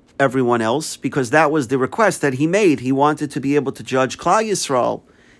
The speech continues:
and that, that meant getting a deeper understanding of Torah than anyone else.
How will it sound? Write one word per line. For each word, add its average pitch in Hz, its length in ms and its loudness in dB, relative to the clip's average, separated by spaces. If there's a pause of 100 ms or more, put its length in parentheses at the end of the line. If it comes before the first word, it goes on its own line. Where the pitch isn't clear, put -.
(120)
and 139 360 2
that, 147 280 4
that 147 400 2
meant 165 560 0 (220)
getting 143 320 0
a 131 280 0 (320)
deeper 156 320 0
understanding 135 540 0
of 110 140 -2
Torah 160 320 4
than 127 160 0
anyone 123 340 0
else. 123 380 -4